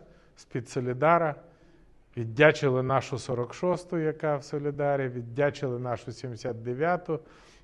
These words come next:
яка в Мар'їнці, віддячили сімдесят сьому. І велика кількість підрозділів, де працюють члени нашої команди, які сьогодні боронять Україну.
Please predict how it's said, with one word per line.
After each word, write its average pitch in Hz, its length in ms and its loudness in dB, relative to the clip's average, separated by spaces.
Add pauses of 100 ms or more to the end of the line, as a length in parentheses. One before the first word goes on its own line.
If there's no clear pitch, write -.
яка 135 380 0
в 139 60 0
Мар'їнці, 127 720 0
віддячили 113 800 -2
сімдесят 110 680 -8
сьому. 170 480 -2 (600)
І 143 380 0 (500)
велика 151 360 -2
кількість 139 560 -6
підрозділів, 139 720 -2
де 127 260 0
працюють 131 800 -4
члени 135 380 -2
нашої 120 460 -4
команди, 135 460 -6
які 110 280 -6
сьогодні 123 540 -10 (460)
боронять 117 500 0
Україну. 95 520 -8